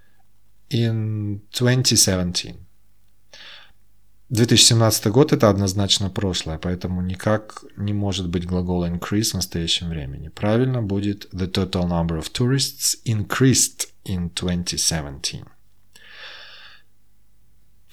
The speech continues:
Еще одна ошибка — это отсутствие абзацев.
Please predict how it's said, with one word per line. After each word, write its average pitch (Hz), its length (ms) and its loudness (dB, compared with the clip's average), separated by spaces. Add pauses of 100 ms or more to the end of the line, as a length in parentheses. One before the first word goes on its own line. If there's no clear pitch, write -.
(300)
Еще 127 280 8
одна 95 240 4
ошибка — 175 400 4
это 98 160 2
отсутствие 107 520 2
абзацев. 80 600 -4